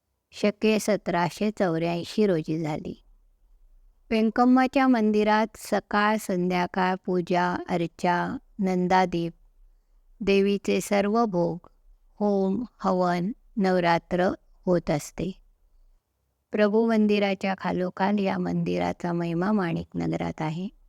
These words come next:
देवी मधुमती ही दत्त महाराजांची शक्तीच व्यंकम्माच्या रूपाने प्रभूंच्या सान्निध्यात होती, असा सर्वांचा विश्वास आहे. ही देवी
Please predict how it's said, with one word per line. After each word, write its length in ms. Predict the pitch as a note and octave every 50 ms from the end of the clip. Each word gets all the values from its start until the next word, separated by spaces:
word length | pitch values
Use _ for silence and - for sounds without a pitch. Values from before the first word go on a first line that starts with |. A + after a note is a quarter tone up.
| _ - - - - _ _ - - _ _ _ _ _ _ _ _ _ _ _ _ _
देवी 400 | B3 G3+ G#3+ G#3+ A3 A3+ B3 B3+
मधुमती 800 | B3 B3 A#3 A3 G#3+ A3+ A#3 A#3 A#3 A3+ A3 - A#3 A#3+ B3 C4 A3+
ही 100 | A3+ A3
दत्त 300 | G3 G3 F#3+ - _ G3+
महाराजांची 840 | G3 G3+ G3+ G#3 G#3 G3+ G#3 G#3+ G#3 G#3 G#3+ G#3 G#3 G3+ - G#3+ G#3
शक्तीच 760 | G3 - G#3+ F3+ - - - _ A3 G#3+ A3 - - - - - _ _ _ -
व्यंकम्माच्या 840 | G#3 G3 F#3+ F#3 F#3 - G3 G3 G3+ G#3 G#3 G#3+ G#3 - A3+ A3+
रूपाने 560 | A3+ G#3 F#3+ - - F#3+ F#3 F#3 F3+ F#3 F#3 F#3+
प्रभूंच्या 720 | - F#3 F3+ E3+ E3 F3+ F3+ F3+ F#3 F#3+ - G3+ G3 G3
सान्निध्यात 840 | - - F3+ E3+ E3+ E3+ E3+ F3 F3 F3 F3 E3+ F3+ E3+ E3+ - -
होती, 480 | E3+ E3+ E3+ - _ - G3 F3+ F3+ - - _ _ - - - - _ _ _ _ _ _ _ _ _ _ _ _ _ _ _ -
असा 360 | G3 F3+ - - G#3+ A3 A3+
सर्वांचा 720 | - - G#3+ F#3+ - E3 E3+ F3 E3+ E3+ E3 - F#3+ A3
विश्वास 560 | A3+ A3 E3+ - - F3 E3 D#3 D3+ - -
आहे. 160 | - D#3 D#3 F3 F#3+ - _ _ _ _ _ _ _ _ _ _ _ _ _ _ _ _ _ _ _ _ _
ही 200 | - A#3+ A#3+ B3+
देवी 460 | A#3 B3 A#3 A3+ A3 G#3+ A3 A3+ C#4+